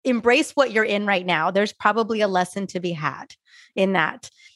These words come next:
And then two, and she's like, "If you don't start prioritizing yourself,"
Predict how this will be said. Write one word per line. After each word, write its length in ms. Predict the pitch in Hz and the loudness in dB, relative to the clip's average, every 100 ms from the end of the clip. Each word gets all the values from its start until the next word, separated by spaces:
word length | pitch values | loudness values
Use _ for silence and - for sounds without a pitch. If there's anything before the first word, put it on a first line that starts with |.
| _ - | _ 0
And 260 | 214 214 | 2 2
then 220 | 220 208 196 | 2 0 -2
two, 480 | - 277 247 214 196 | -2 2 4 4 2
and 160 | 196 | 0
she's 280 | - 226 202 | -2 -4 2
like, 180 | 214 202 | 2 2
"If 180 | 190 185 | -4 -4
you 200 | 214 285 | 0 2
don't 160 | 403 | 2
start 200 | - 320 | 2 2
prioritizing 680 | 302 269 262 285 285 277 277 | 4 4 4 4 2 2 0
yourself," 580 | 277 285 294 285 285 | -2 -2 2 4 4